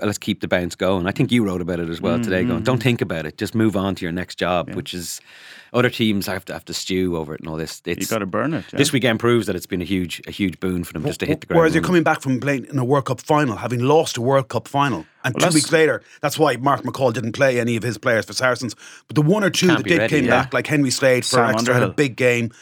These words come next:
Speaker 3: Um, Sam Underhill looked like he still, he
Speaker 2: He
Speaker 3: could have done
Speaker 2: looked,
Speaker 3: it.
Speaker 2: oh my God.
Speaker 3: Yeah.
Speaker 2: I, I was just gonna say, 'cause I
Speaker 3: And,
Speaker 2: watched most of that,
Speaker 3: and,
Speaker 2: the,
Speaker 3: and,
Speaker 2: the Bath Ulster
Speaker 3: and
Speaker 2: game, and, like, you're going, this guy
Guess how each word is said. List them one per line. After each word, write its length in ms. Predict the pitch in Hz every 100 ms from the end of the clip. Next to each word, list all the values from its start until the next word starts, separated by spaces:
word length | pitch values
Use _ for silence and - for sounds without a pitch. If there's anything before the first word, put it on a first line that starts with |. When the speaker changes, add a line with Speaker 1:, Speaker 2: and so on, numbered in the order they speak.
| - -
Speaker 3:
Um, 160 | 127 123
Sam 220 | 175 175
Underhill 300 | 165 147 143
looked 180 | 156 -
like 160 | 139 131
he 60 |
still, 240 | 131 151 135 -
he 120 | 120
Speaker 2:
He 40 |
Speaker 3:
could 100 | 147
have 80 | 147
done 220 | 123 143 151
Speaker 2:
looked, 160 | 151
Speaker 3:
it. 60 | -
Speaker 2:
oh 180 | 156 208
my 240 | 127 104
God. 500 | 95 151 226 - 151
Speaker 3:
Yeah. 140 | 170 175
Speaker 2:
I, 60 |
I 20 | 170
was 80 | 151
just 220 | 208 -
gonna 160 | 135
say, 140 | 110 123
'cause 120 | 143
I 60 | 170
Speaker 3:
And, 80 | 175
Speaker 2:
watched 200 | 165 147
most 280 | 156 196
of 100 | 190
that, 140 | 160 131
Speaker 3:
and, 100 | 127
Speaker 2:
the, 160 | 131 123
Speaker 3:
and, 80 | 120
Speaker 2:
the 60 |
Bath 280 | 123 120 110
Ulster 260 | 131 143 143
Speaker 3:
and 60 |
Speaker 2:
game, 200 | 123 110 104
and, 400 | 120 117 117 120
like, 200 | 135 165
you're 100 | 160
going, 280 | 170 156 - - _ -
this 200 | 330 -
guy 360 | 151 117 101